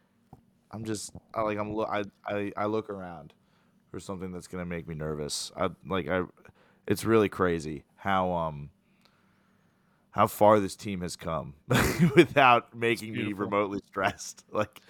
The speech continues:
Speaker 1: outside of that Washington game, which everyone knows was a fluke, you know, everything ha-, you know, everything happens for a reason. Um, we just came back better,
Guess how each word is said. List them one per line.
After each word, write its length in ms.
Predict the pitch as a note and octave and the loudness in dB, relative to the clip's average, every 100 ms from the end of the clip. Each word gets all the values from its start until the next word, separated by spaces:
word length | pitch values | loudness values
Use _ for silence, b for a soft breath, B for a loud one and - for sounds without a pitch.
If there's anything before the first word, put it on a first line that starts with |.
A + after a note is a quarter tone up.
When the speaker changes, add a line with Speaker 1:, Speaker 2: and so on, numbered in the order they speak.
| B B - | B B 6
Speaker 1:
outside 360 | C3+ C#3+ F3 | 8 10 8
of 60 | E3+ | 10
that 160 | D#3 C#3 | 10 10
Washington 480 | C3 C3 G2 A2 | 10 8 6 -6
game, 300 | G2+ G#2 G2 | -2 -2 -2
which 180 | F#2+ F2+ | -4 -2
everyone 320 | G2+ G#2 A2+ | -2 -2 -2
knows 680 | A#2 A#2 A#2 A#2 A#2 - - _ _ _ _ | 0 2 4 4 0 -10 -18 _ _ _ _
was 120 | - F#2 | -10 -10
a 40 | |
fluke, 580 | - - A2+ B2 A#2 - - _ _ _ _ _ - | -10 -6 -2 0 -2 -6 -20 _ _ _ _ _ -10
you 120 | G2 | -4
know, 500 | G2+ G2 F#2+ F#2+ F2 _ _ _ _ | -2 -2 -2 -6 -10 _ _ _ _
everything 320 | G2+ G#2+ G#2 G2 | -4 0 -2 -2
ha-, 80 | |
you 140 | G2 G2+ | -4 0
know, 120 | G2 | 2
everything 260 | G2+ G#2+ G2+ | 2 0 0
happens 340 | G2+ G2+ G2+ | 2 2 0
for 140 | - F#2 | -2 -2
a 40 | |
reason. 640 | F2 F#2+ G2+ F#2+ G2 G2 F#2+ _ _ _ _ _ _ | 0 0 0 -2 -4 -6 -12 _ _ _ _ _ _
Um, 680 | E2+ F2 F2+ F2 F2+ F#2 F2+ | -2 0 2 0 -4 -6 -6
we 100 | G2 | -4
just 180 | G#2+ A2+ | -4 -6
came 220 | A#2 A2+ | -6 -4
back 240 | G#2 G#2 F#2+ | 2 2 4
better, 400 | F#2+ F#2+ F#2+ | 2 4 2